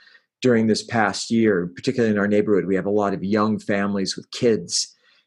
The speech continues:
and to see drive-by birthday parties, where people come by with signs and they've got, you know, cake to go and things like that, creating new rituals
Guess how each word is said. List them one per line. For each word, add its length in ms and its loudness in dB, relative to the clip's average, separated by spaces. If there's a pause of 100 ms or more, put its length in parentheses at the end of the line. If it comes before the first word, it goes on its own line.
and 300 0
to 80 -4
see 340 0
drive-by 800 0
birthday 360 2
parties, 540 -6 (320)
where 380 4
people 240 -6
come 140 -2
by 220 0
with 180 2
signs 760 0
and 380 0
they've 200 0
got, 380 0
you 100 -4
know, 180 0 (140)
cake 340 -2
to 100 -2
go 580 4
and 400 -2
things 220 2
like 240 0
that, 300 -2
creating 640 2
new 240 4
rituals 800 0